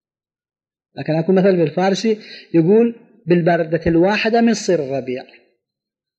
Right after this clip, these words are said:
أبدًا ماكو هذا التفكير. أبدًا. أولئك كفرة ويفكرون. ونحن مسلمون نحارب.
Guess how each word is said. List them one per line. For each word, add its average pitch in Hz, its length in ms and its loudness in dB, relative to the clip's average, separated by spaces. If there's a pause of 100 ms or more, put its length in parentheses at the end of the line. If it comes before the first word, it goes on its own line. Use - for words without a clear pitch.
(1400)
أبدًا 247 320 -2
ماكو 214 320 -2
هذا 190 180 -6
التفكير. - 540 -18 (1200)
أبدًا. 247 680 2 (1500)
أولئك 220 420 0
كفرة 269 640 0
ويفكرون. 196 880 0 (1800)
ونحن 262 480 2
مسلمون 294 960 0
نحارب. 233 760 0